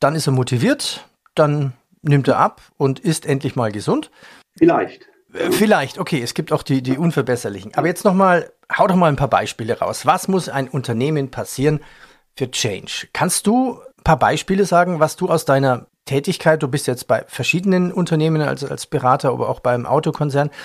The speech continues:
Speaker 1: du musst ja keine Namen nennen vielleicht, aber
Speaker 2: Mhm.
Speaker 1: vielleicht kannst du es ja neutralisieren. Was gibt's denn für neue Gedankenmodelle, für neue Geschäftsmodelle, für Change? Bitte, sag doch mal ein, zwei Beispiele.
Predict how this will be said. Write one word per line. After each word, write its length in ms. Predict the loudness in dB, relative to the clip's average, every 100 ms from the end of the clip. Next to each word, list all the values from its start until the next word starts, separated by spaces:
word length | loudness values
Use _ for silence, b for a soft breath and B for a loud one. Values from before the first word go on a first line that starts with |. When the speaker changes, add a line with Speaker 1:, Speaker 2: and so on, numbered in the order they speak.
| B
Speaker 1:
du 80 | -2
musst 140 | 0
ja 40 | 2
keine 220 | 2 2
Namen 260 | 4 4
nennen 200 | 2 2
vielleicht, 260 | -2 -6 -4
aber 220 | 0 0 -2 B
Speaker 2:
Mhm. 280 | -6 -4 -2
Speaker 1:
vielleicht 160 | 0 0
kannst 160 | 0
du 40 | 2
es 40 |
ja 60 | 2
neutralisieren. 680 | 2 2 0 0 0 -2 -2 B B B B
Was 260 | -2 0 0
gibt's 220 | -2 0
denn 180 | 0 0
für 400 | 2 2 2 B B B 2
neue 480 | 4 6 4 2
Gedankenmodelle, 1000 | -2 0 2 2 0 0 0 2 0 0
für 140 | -2 2
neue 240 | 2 2
Geschäftsmodelle, 840 | 0 0 -2 -4 -6 -4 -4 -4
für 220 | -6 -6
Change? 640 | -4 -2 -2 -2 -6 -8 -10 _
Bitte, 340 | -8 -2 -2 -4 -16
sag 240 | -6 -4 -2
doch 80 | -2
mal 160 | -2
ein, 140 | -2 -2
zwei 140 | -2
Beispiele. 460 | -2 -6 -10 -14